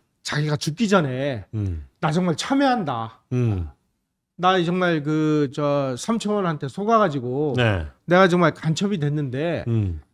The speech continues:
Speaker 1: 나는 정말 죽을 때는 나는 간첩으로 죽기 싫다.
Speaker 2: 네.
Speaker 1: 내가 경험한 통일혁명당을 다 그, 그, 저기, 폭로하겠다." 그래가지고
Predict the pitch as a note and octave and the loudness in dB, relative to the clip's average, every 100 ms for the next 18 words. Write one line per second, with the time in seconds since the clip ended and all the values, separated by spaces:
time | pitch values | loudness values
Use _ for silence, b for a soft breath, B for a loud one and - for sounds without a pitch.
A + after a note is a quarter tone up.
0 | _ _ _ _ _ - D3+ G#3 B3 A3+ | _ _ _ _ _ -2 4 6 6 4
1 | G3 G3 F#3 C#3+ - F#3+ A#3 G#3 G3 D#3+ | 0 0 0 -2 -4 -2 0 4 4 4
2 | E3 D#3+ F#3+ G#3+ F3 D3 F#3 F3+ - F3 | 2 2 2 2 0 0 0 -2 -2 -2
3 | D#3 G#3 F#3+ - E3+ C#3+ G3+ - C3+ B2+ | 0 0 -2 -4 -6 -6 -6 -8 -4 -2
4 | D3+ C3+ A#2+ G#2+ E2 D2 D3+ G#3+ B3+ A#3 | -2 2 4 6 4 -2 4 8 8 8
5 | A#3 A3+ G3+ G3 C4+ B3 A#3+ A3+ G#3+ F#3 | 6 6 2 0 -2 -2 -2 -4 -4 -2
6 | F3 D3+ - C#3 D3+ F#3 G3+ G3+ G3 E3 | -2 -4 -6 -2 2 6 8 8 4 -2
7 | - D#3 D3+ D3 C#3 C3 _ - C3 B2 | -8 -6 -2 -2 -4 -8 _ -10 -8 -8
8 | A#2 _ _ - B2+ B2 - B3 A#3 G3 | -12 _ _ -16 -14 -12 -4 0 2 2
9 | D#3+ E3+ D#3+ C3+ C3+ C3 D3+ A#3 E4+ | 0 0 0 0 -6 -4 0 2 2